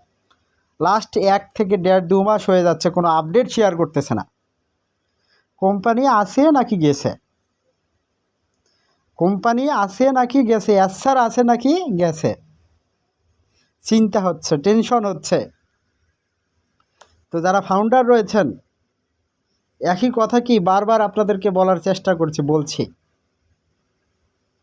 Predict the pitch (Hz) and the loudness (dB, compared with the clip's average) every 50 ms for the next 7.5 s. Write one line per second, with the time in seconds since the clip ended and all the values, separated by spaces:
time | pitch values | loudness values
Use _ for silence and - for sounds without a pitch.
0 | _ _ _ _ _ _ _ _ _ _ _ _ _ _ _ _ _ _ _ - | _ _ _ _ _ _ _ _ _ _ _ _ _ _ _ _ _ _ _ -2
1 | 170 170 165 175 180 226 254 285 269 247 - - 220 202 214 202 - 214 190 180 | -2 0 0 2 2 2 2 2 2 0 0 -2 -2 0 -2 0 0 0 2 2
2 | 180 170 170 - 247 233 175 156 170 185 180 170 190 185 180 175 170 160 160 156 | 2 0 0 -2 -2 -2 0 0 0 -2 0 0 0 0 0 0 -2 -2 -2 -2
3 | 143 127 120 113 110 - - _ _ _ _ _ _ _ _ _ _ _ _ _ | -4 -4 -6 -8 -10 -10 -14 _ _ _ _ _ _ _ _ _ _ _ _ _
4 | _ _ _ _ _ _ _ _ _ _ _ _ _ _ - - _ _ - 123 | _ _ _ _ _ _ _ _ _ _ _ _ _ _ -20 -20 _ _ -10 -6
5 | 127 147 185 185 196 185 196 233 226 226 226 - - 190 190 208 226 240 233 - | -2 0 0 0 0 0 0 0 0 0 -2 -2 0 2 2 2 2 0 -2 -2
6 | 220 196 196 - - 214 202 214 208 202 - 208 196 - - - 208 196 196 196 | -4 -4 -4 -2 -2 0 0 2 0 0 0 -2 -2 -2 0 0 0 2 0 0
7 | 190 - - 190 175 143 156 151 131 | -2 -4 -4 -2 0 0 0 0 0